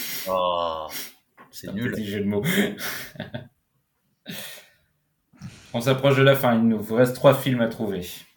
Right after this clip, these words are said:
Speaker 2: Le prochain est sorti en deux mille sept avec David Silverman. Non, pardon, avec Dan Castellaneta, Julie Kavner,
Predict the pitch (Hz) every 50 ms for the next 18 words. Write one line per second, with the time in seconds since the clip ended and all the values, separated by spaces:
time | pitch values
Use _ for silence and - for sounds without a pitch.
0 | _ _ _ _ _ _ _ _ - _ _ _ _ 113 110 107 - - 123 -
1 | - 143 139 135 127 - - - - - 135 139 123 110 98 - - 165 160 151
2 | 131 - - - 110 92 - - - - - - _ _ _ _ _ _ _ _
3 | _ _ _ _ - 123 123 107 107 101 95 - - - - 95 85 - _ _
4 | - 107 - 135 135 131 131 139 139 - - - - 143 143 123 123 123 113 110
5 | 98 90 87 85 85 85 - - _ _ _ _ _ _ _ _ _ _ _ _
6 | 123 120 107 101 107 107 101 95 - - - 117 107 107 101 - - - - _
7 | - 107 101 143 143 139 135 131 - 151 139 139 - - 147 139 139 135 131 123
8 | 107 - 107 82 - - - _ _ _ _ _ _ _ - 113 107 120 131 131
9 | 127 139 143 135 - - 139 127 131 123 117 101 90 -